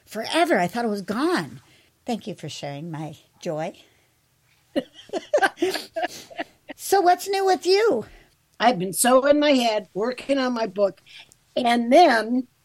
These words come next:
Speaker 2: remember a few weeks ago, we were yapping about,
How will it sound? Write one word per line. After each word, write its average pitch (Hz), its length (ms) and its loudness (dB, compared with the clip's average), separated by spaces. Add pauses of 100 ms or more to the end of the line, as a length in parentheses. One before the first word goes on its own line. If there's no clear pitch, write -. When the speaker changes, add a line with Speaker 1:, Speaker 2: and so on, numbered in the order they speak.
(420)
Speaker 2:
remember 277 540 2
a 269 120 2 (100)
few 262 220 -2
weeks 247 300 -6
ago, 214 300 4
we 208 260 0
were 208 140 -2
yapping 202 480 -2
about, 196 500 0